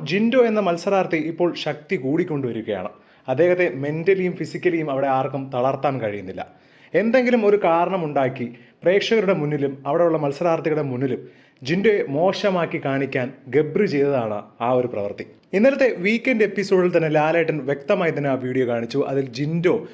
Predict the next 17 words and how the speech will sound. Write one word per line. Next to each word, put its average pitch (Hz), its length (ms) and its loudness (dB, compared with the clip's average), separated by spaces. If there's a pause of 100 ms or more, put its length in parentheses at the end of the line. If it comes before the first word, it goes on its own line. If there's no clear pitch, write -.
(340)
ശരണ്യയുടെ 160 380 2
മുടി 139 280 -2
പിടിച്ച് 135 240 -4
വലിച്ചിട്ടില്ല 123 720 -2
എന്ന് 123 200 -4
വ്യക്തമാണ്. 123 600 -6 (680)
വേറെ 196 240 4 (160)
പല 190 140 4
ചാനലുകാരും 175 760 2
ഈ 165 120 -2
വീഡിയോയുടെ 160 480 0
സ്ക്രീൻഷോട്ട് 156 440 -2
ഉൾപ്പെടെയുള്ളവർ 139 560 2 (340)
പോസ്റ്റ് 147 320 2
ഇട്ടിട്ടുണ്ട്. 113 380 -4 (320)
അതായത് 147 320 4 (180)
ഗബ്രിയാണ് 143 580 2